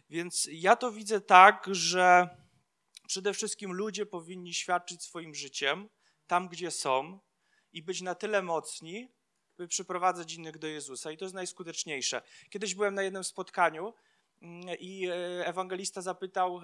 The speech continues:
e, "Ilu z was nawróciło się na eventach?" E, i podni-, na sto osób około było, podniosło jedna albo dwie osoby ręce na koncercie. Reszta się nawróciła przez relacje.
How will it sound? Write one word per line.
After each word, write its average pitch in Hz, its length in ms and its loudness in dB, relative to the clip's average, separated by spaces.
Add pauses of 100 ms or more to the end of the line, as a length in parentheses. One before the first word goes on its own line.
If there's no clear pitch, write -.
e, 170 440 -8
"Ilu 226 260 -6
z 185 60 -6
was 196 180 0
nawróciło 185 500 -6
się - 160 -8
na 175 120 -4
eventach?" 127 840 -4 (1300)
E, 160 440 -6
i 156 80 -12
podni-, 185 360 -10
na 180 120 -4
sto 262 240 0
osób 151 300 -2
około 139 420 -4
było, 156 520 -6 (340)
podniosło 185 840 -4
jedna 220 340 -4
albo 185 160 -4
dwie 170 200 -6
osoby 143 320 -6
ręce 117 420 -6 (540)
na 190 120 -6
koncercie. 175 580 -6 (880)
Reszta 175 300 -8
się 185 140 -8
nawróciła 160 480 -10
przez 135 180 -14
relacje. 120 560 -8